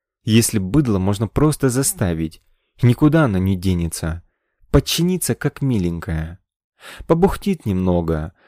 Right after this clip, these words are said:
но, получив по загривку, как следует заткнётся. Эх, ему бы такую власть. Уж он бы развернулся.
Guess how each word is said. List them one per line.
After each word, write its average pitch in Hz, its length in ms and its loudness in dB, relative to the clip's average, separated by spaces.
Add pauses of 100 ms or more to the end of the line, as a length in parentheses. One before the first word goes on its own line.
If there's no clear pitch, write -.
(140)
но, 123 140 2
получив 165 420 2
по 98 120 2
загривку, 107 560 2
как 156 220 -2
следует 147 500 -2
заткнётся. 98 1080 -4 (440)
Эх, - 420 -4 (460)
ему 143 380 4
бы 120 140 2
такую 92 300 0
власть. 85 540 -2 (440)
Уж 147 280 -4
он 165 200 2
бы 131 120 4
развернулся. 123 1040 -2